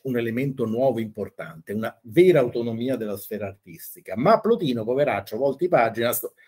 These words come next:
sto parlando dei trattati sul bello, e te lo dice, sì, sì, la intuisce, ma vuoi mettere come la intuisce il filosofo? Per cui la rivoluzione è minore di come normalmente si crede.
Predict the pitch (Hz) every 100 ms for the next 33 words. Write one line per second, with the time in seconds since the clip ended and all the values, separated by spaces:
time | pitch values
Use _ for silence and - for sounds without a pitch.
0 | _ _ - 107 - _ _ _ - 90
1 | 92 101 92 87 90 95 - 110 107 104
2 | 113 110 113 90 95 107 147 - _ _
3 | _ 156 202 196 143 107 117 - - 139
4 | - _ _ _ 117 139 220 147 143 -
5 | 98 90 117 156 156 117 101 110 107 107
6 | 104 113 110 - 107 - 104 - 110 98
7 | - - 120 185 175 160 151 170 196 214
8 | - 156 135 143 156 170 170 185 190 165
9 | 160 160 170 160 147 135 143 147 147 156
10 | 151 135 135 110 90 90 -